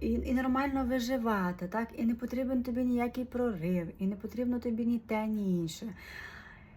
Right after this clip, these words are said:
І я зрозуміла, що це говорить моя стара версія.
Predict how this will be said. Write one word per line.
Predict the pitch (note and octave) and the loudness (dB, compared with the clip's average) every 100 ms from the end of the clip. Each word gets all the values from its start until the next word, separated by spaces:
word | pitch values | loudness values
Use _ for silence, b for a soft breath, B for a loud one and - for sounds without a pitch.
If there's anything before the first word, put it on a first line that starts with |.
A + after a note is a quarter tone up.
| - - | -12 -6
І | |
я | F#3+ A3 | 2 2
зрозуміла, | F#3+ G3+ F#3+ G3+ G#3+ D4+ F4+ G#3+ F3 F#3 - | 2 0 0 2 6 8 8 4 2 -4 -16
що | - F#3+ | -8 -6
це | - A#3+ C#4 | 0 2 4
говорить | G3+ F#3+ F3 A#3+ B3 A3+ - - - - - | 2 0 0 0 0 -4 -10 -20 -20 -20 -4
моя | E3+ F#3 F3+ F#3+ G#3+ A3+ - - - - - - | 2 4 4 2 0 -4 -10 -20 -20 -20 -20 -20
стара | - F3 F3 F3+ | -6 -2 0 0
версія. | F3 E3+ - F#3 F3+ | -2 -4 -6 -6 -6